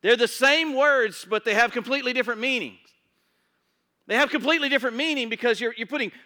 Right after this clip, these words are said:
prominence in what you're saying. You, it's the overflow of your heart. It's not just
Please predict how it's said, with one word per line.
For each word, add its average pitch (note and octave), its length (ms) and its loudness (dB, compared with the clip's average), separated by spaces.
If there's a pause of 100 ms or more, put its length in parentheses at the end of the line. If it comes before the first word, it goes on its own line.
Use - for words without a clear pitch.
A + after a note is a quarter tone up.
prominence C4+ 760 0
in D4 260 -2
what C4 200 -2
you're A#3+ 80 -4
saying. C4+ 360 2
You, A#3 120 -4 (120)
it's C4 180 -6
the C4 120 0
overflow C4+ 460 2
of G3 100 -4
your G3 140 -2
heart. B3 340 0
It's G3 160 -4
not C#4 200 -2
just C4 200 -4